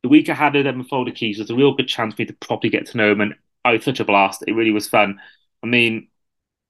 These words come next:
every day was filled with stuff to do. It was absolutely fantastic. I mean, it's, um, Folder Keys about, I wanna say, uh, maybe four to six hour drive from, from Hollywood in Florida to, um,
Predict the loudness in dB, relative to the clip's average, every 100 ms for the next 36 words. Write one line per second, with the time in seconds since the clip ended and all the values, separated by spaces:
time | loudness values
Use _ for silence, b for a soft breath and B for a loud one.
0 | _ _ _ _ _ _ _ _ _ -2
1 | 0 2 2 2 0 0 -2 -2 -8 -8
2 | -8 0 4 4 2 0 0 -2 -2 -6
3 | -4 -6 -4 -4 -6 -6 -4 0 0 -2
4 | B B B B -2 0 2 2 2 -4
5 | -10 _ _ _ _ _ _ _ _ -2
6 | 2 2 2 2 0 0 0 2 2 -2
7 | -6 -6 -4 0 2 4 2 -2 _ _
8 | -8 -8 0 2 2 -2 -4 2 2 2
9 | 4 4 2 -4 -16 -20 _ -4 -4 -4
10 | -10 -12 -16 _ _ _ _ _ _ -12
11 | -2 2 4 2 0 0 2 4 2 0
12 | _ _ _ _ _ -12 -2 0 0 -4
13 | -8 0 0 0 -4 -8 -10